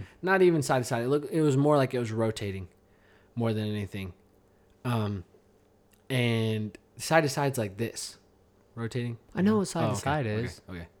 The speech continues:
Speaker 1: Sorry. Um, anyway, so this, this, uh,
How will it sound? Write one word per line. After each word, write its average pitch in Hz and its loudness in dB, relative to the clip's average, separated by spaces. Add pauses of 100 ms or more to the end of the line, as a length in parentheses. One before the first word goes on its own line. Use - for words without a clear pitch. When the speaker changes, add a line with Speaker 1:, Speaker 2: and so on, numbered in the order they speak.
Speaker 1:
Sorry. 82 -10 (840)
Um, 123 0 (240)
anyway, 135 4 (380)
so 139 2
this, 170 4 (240)
this, 160 0
uh, 123 0